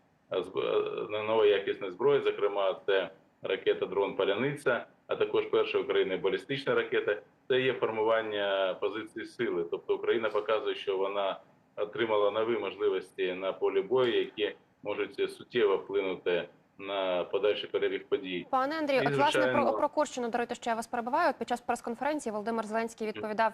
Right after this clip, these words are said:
Speaker 2: і на це запитання стосовно ситуації на Курськ-, е, Курщині. Давайте послухаємо пряму мову, а потім обговоримо її.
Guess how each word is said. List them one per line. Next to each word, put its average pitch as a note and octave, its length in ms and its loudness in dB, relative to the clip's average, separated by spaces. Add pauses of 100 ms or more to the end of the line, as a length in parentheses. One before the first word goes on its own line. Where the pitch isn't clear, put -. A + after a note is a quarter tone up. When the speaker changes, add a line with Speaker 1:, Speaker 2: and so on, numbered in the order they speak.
Speaker 2:
і A3 200 -4
на A3 300 0
це G#3 160 0
запитання C4+ 520 -2
стосовно A3 360 -6
ситуації G#3 520 -4
на G#3 120 -6
Курськ-, - 380 -8
е, A3+ 100 0
Курщині. B3 440 -4 (280)
Давайте A#3+ 220 0
послухаємо A#3 460 -2
пряму A3+ 300 -2
мову, D#4 220 0
а A3+ 120 4
потім B3 300 -4
обговоримо F#3 560 -4
її. - 240 -14